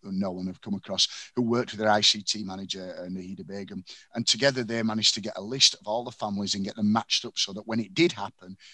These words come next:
we had the laptops ready. We then had families who had devices, but through financial reasons, possibly, um, didn't have the Wi-Fi, you know, weren't able to access that.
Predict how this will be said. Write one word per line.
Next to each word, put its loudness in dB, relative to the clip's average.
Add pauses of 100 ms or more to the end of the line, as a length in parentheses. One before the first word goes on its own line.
(120)
we -6
had -2
the -6
laptops -6
ready. -8 (380)
We -4
then 4
had 2
families 2
who 0
had 4
devices, 6
but -4 (680)
through -4
financial 4
reasons, 2
possibly, -2 (340)
um, 4
didn't 0
have -4
the -6
Wi-Fi, 6
you -4
know, -2
weren't -6
able -8
to -4
access 2
that. 0